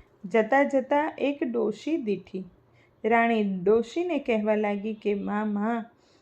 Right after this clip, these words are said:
કોઈ પેટ વરાણીએ માણસ રાખશો?" ડોશી કહે, "હા બહેન, આવી તો ભલે આવી. પેટ વરાણીએ માણસ ક્યાંથી?"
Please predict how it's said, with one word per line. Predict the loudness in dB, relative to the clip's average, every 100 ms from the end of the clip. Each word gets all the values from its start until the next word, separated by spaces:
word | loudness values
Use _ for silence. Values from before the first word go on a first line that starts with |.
| _ 0
કોઈ | 2
પેટ | 2 2 0 2
વરાણીએ | 0 2 2 0 0 0
માણસ | 0 0 -2 -4 -4
રાખશો?" | -4 -4 -8 -6 -6 -6 _ _ _ _ _ _ _ -6
ડોશી | 4 4 4 -4
કહે, | -2 -4 -2 -4
"હા | -2 -2 -2 -6 _ _ _ _ _ _ -4
બહેન, | -2 0 0 -2 -2
આવી | 2 4 4
તો | 4 0
ભલે | 0 -2 0 0
આવી. | 0 -4 -6 -10 -18 _ _ _ _ _ -2
પેટ | -2 -2
વરાણીએ | 0 2 2 2 2 0
માણસ | 0 -2 -2 -4 -4 -4
ક્યાંથી?" | -6 -6 -10 -14